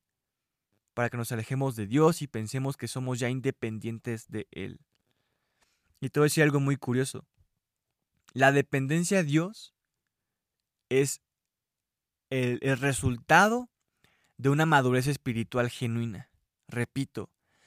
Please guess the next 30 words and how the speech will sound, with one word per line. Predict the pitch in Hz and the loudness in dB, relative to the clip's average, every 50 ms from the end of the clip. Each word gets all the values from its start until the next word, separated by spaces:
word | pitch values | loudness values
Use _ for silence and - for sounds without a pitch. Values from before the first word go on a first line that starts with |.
| _ _ _ _ _ _ _ _ _ _ _ _ | _ _ _ _ _ _ _ _ _ _ _ _
la | - 135 147 143 151 | 0 4 6 6 8
dependencia | 156 160 151 - - 170 165 165 170 165 190 214 233 233 - - 247 | 6 4 4 4 4 4 4 4 4 2 2 2 0 0 2 4 4
a | 226 | 4
Dios | 185 147 151 185 190 180 160 - - | 6 6 6 6 6 6 4 2 0
o | 143 143 | 0 2
la | 143 143 | 2 2
mayor | 143 139 143 131 160 180 202 | 0 0 0 2 0 0 2
dependencia | 220 220 - - 175 160 143 147 170 180 175 - 190 | 0 -2 0 0 0 2 2 2 0 2 2 2 2
a | 170 | 2
Dios | 127 131 139 143 180 - - - - - _ _ _ _ _ _ _ _ _ _ _ _ _ - | 2 0 0 -2 -4 -8 -12 -18 -20 -20 _ _ _ _ _ _ _ _ _ _ _ _ _ -2
es | 160 165 - - | -2 2 4 4
el | 208 208 | 4 6
resultado | 202 202 170 147 - 147 135 123 113 - - 196 214 214 175 165 160 | 6 4 4 2 2 -2 -2 -4 -2 4 6 8 8 8 6 4 2
o | 156 156 | 2 2
la | 147 135 | 2 0
consecuencia | - - 135 127 123 - 131 - - - 160 175 180 170 - 190 190 | 0 -2 -6 -8 -6 -8 -10 -10 -4 0 0 0 0 0 0 0 0
de | 170 160 | 2 2
una | 160 170 175 175 | 2 4 4 4
verdadera | 165 156 143 139 127 135 127 123 117 135 151 165 165 175 170 | 4 4 2 4 4 2 2 2 4 4 4 6 6 4 4
madurez | 160 143 131 117 123 117 120 131 135 135 - - | 2 0 0 0 -2 0 2 2 2 0 0 -4
espiritual. | - 127 - - - 135 117 113 - - 127 127 | -8 -8 -8 -8 -6 -6 -6 -6 -4 -2 -2 0
Y | 123 - | 0 0
te | - | 4
voy | 156 | 4
a | 175 | 4
decir | 185 - 202 185 | 4 4 0 -4
por | - - 196 196 | -4 -6 -6 -6
qué. | - 254 247 - - _ _ _ _ _ _ _ _ _ _ _ _ _ _ _ _ _ _ _ _ _ _ _ _ _ _ _ _ _ _ _ | -6 -8 -10 -12 -14 _ _ _ _ _ _ _ _ _ _ _ _ _ _ _ _ _ _ _ _ _ _ _ _ _ _ _ _ _ _ _
Eh, | - 147 151 151 151 151 151 151 - - _ _ _ | 0 2 2 2 4 2 2 0 -2 -6 _ _ _
<laughs> | - - - 165 180 - | -6 0 0 2 2 0